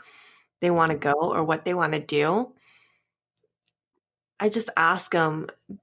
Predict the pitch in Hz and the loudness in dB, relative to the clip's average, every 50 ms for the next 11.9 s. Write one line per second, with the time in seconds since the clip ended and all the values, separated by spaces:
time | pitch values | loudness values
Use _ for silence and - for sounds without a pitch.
0 | _ _ - 190 185 - - - 208 196 196 202 190 190 - - - 196 - - | _ _ -6 -4 -4 -2 0 0 0 0 0 -2 -2 -2 -4 -4 -4 -2 -2 -2
1 | - - - 135 139 - - - 180 170 165 165 165 165 - - 180 170 160 160 | -2 -4 -2 -4 -4 -6 -6 -6 -4 -2 0 0 -2 -2 -2 -2 -2 -2 -2 -4
2 | - - _ _ _ _ _ 214 208 233 240 240 - - 302 277 - - - - | -8 -12 _ _ _ _ _ -2 -2 -2 -2 -2 -6 -6 -4 -4 -2 -2 -2 -4
3 | - - 214 190 196 196 190 185 202 196 196 202 196 - - - - _ _ _ | -2 -2 0 0 0 0 0 -2 -2 -2 -2 -2 -4 -4 -6 -6 -8 _ _ _
4 | _ _ _ _ _ _ _ _ _ _ _ _ _ _ _ _ - 214 202 190 | _ _ _ _ _ _ _ _ _ _ _ _ _ _ _ _ 0 0 2 2
5 | 185 185 185 180 175 165 170 170 170 165 151 151 - - - 160 131 135 95 71 | 2 0 0 -2 -2 -2 -4 -4 -4 -4 -4 -6 -8 -8 -8 -6 -6 -6 -6 -6
6 | - - - - - - - - - - _ _ _ _ _ _ _ _ _ _ | -8 -8 -10 -10 -10 -10 -10 -12 -12 -16 _ _ _ _ _ _ _ _ _ _
7 | _ _ _ _ _ _ _ _ _ _ _ _ - 220 214 208 208 202 208 196 | _ _ _ _ _ _ _ _ _ _ _ _ 0 2 2 2 2 2 0 0
8 | 196 214 240 294 302 285 269 233 208 208 208 202 - - 185 175 175 170 - - | 0 0 -2 0 0 -2 -2 -2 -2 -2 -2 -2 -2 -2 0 0 0 0 -4 -8
9 | - _ _ _ _ _ - - 214 208 214 214 208 202 208 196 - 190 175 - | -16 _ _ _ _ _ 0 2 2 2 2 2 0 0 -2 -4 -4 -4 -4 -4
10 | - 214 220 226 226 233 240 233 226 226 220 220 214 202 190 175 175 170 175 175 | -4 -2 0 0 0 0 0 0 2 2 4 4 4 4 2 2 2 2 2 2
11 | 180 180 180 - - - 175 165 165 - - - - - 160 - - - | 0 0 -2 -4 -2 -2 -2 -2 -2 -6 -8 -4 0 0 0 0 -2 -8